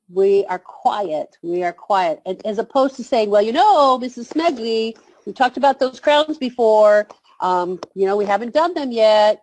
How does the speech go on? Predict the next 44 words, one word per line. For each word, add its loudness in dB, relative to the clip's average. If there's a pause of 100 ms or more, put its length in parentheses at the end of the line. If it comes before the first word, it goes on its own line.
This -12
is -14
something -8
you -8
might -6
wanna -2
think -6
about. 2
Okay, 0
now 0
I 2
gotta 0
clean -10
your -8
teeth -2
now. 0
I've 0
got -4
forty -4
minutes, -4
so 2 (240)
sit -8
down 0
and -8
be -10
quiet 2
'cause 0 (240)
I -6
have -2
forty -6
minutes -6
to -14
clean -8
your -10
teeth -8
and -4
my -6
next -10
patient's -10
gonna -4
be -10
here." -4
So, 0 (380)
um, -4